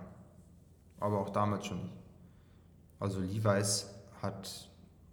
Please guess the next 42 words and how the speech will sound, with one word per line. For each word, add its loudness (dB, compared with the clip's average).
von -8
Anfang -4
an 2
Werbung 2
gemacht. -2
Levi's 2
hat 0
schon 2
zu -4
Goldgräberzeiten 0
Werbung 2
gemacht. -4
Das -8
Logo 4
ist 2
bis -4
heute 4
das 0
Logo 4
halt, -6
ne? 0
Levi's 2
hat 0
vielleicht 0
nicht -2
alle 0
Kanäle 2
so 2
genutzt 0
wie -4
heute, -2
weil -4
einfach -4
heute -2
auch -8
unglaublich 0
viele -2
Kanäle 2
da -4
sind. -6
Aber, 0
ähm, -2